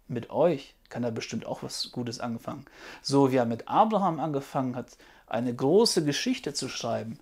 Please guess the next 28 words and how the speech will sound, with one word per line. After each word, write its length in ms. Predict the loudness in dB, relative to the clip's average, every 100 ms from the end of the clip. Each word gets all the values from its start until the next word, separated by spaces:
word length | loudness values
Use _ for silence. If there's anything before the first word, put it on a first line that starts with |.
| -18 -20 -14
so 140 | -10
kann 220 | -4 0 -2
er 100 | -2
auch 140 | -8
mit 200 | -8 -10 -6
uns, 480 | -2 0 0 -4 -4
mit 200 | -6 -2
unserem 340 | 2 4 2
Leben 320 | 0 -2 -4 -10 -16 _ _
eine 300 | -8 -6 -6
wunderbare 540 | -4 -2 -2 -2 -2 -4
Geschichte 420 | -6 -6 -8 -10
schreiben. 420 | -4 -2 0 -4 -10 -16 -2
Auch 160 | 0 2
in 140 | 0
meinem 300 | 2 4 4
Leben? 340 | 4 4 0 -6 _
Ja, 160 | -10 -8
bestimmt 520 | -6 -6 0 2 6
auch 140 | 4
mit 160 | 4 0
deinem. 400 | 2 4 2 0 -6 -20 -12 0
Oh, 160 | 2 2 -2 -2
dann 160 | 4
bin 100 | 4
ich 80 | 6
mal 140 | 4 4
gespannt, 480 | 2 4 4 4